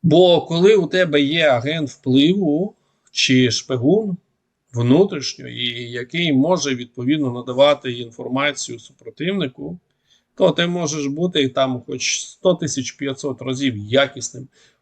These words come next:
професійним С С О-шником, але шпигун та ось цей щур —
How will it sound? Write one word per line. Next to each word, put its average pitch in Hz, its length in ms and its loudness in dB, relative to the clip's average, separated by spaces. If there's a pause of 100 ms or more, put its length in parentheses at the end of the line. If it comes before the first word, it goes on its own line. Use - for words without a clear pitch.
(100)
професійним 139 760 2
С 131 140 -8
С 135 160 -14
О-шником, 165 560 -6 (1300)
але 143 600 4 (420)
шпигун 156 720 0 (560)
та 123 340 4 (100)
ось 131 480 -4
цей 123 280 -2
щур — - 380 -4